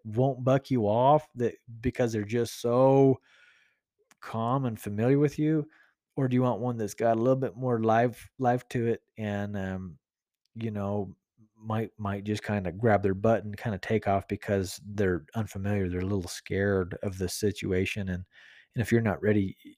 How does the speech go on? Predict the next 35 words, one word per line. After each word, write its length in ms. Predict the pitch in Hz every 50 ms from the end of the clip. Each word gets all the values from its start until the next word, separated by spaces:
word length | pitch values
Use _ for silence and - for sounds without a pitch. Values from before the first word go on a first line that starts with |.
| _ _
you 160 | - 110 113
could, 380 | 110 - 113 104 95 87 87 - - _ -
you 120 | 120 113
could 140 | - 117 101
accelerate 540 | 87 85 - - 107 104 104 104 95 85 95
that 320 | 104 98 92 90 87 87 - _ _ _ _ _ _ -
in 80 | 107
a 60 | 101 95
negative 380 | 92 95 92 92 90 87 87
way. 320 | 90 92 92 92 92 90 - _ _ _ _ _ _ _ _ _ _ _ _ _ _ _ -
So 280 | - - 123 113 113
what, 260 | 110 117 135 160 170 - -
what 180 | 139 127 117
can 120 | - 117 110
you 100 | 104 87
handle, 460 | 85 92 90 85 80 78 76 71 - _ -
Natalie? 400 | 101 92 82 85 85 87 92 92
That's 200 | 92 95 87 -
kinda 260 | - - 107 98 95
what 160 | 92 92 73 71
you, 220 | 85 87 90 82 - - - _ _ _ _ - - _ _ _ _ _ _ _ _ _ _ _ _ _ _ _ -
you 60 | - -
know, 180 | - - - - - _ _ _ _ _ _ _ _ _ 233 202 _ _ _ -
as 160 | 104 104 104
you're 80 | 92 87
picking. 340 | - - 92 - - 92 - -
I 160 | 95 110 117
prefer 760 | - - 113 104 - - 104 104 101 98 98 98 92 92 - _ _ _ _ _ _ _ _ _
that 220 | - 110 104 92 98
they're 460 | 107 101 95 92 90 92 90 85 - -
a 80 | 98
little 260 | 90 95 101 104 98
more 160 | 95 95 95 95
sensitive 500 | - - 104 101 98 - - 104 98 -
because 460 | - 110 101 - - 117 110 107 -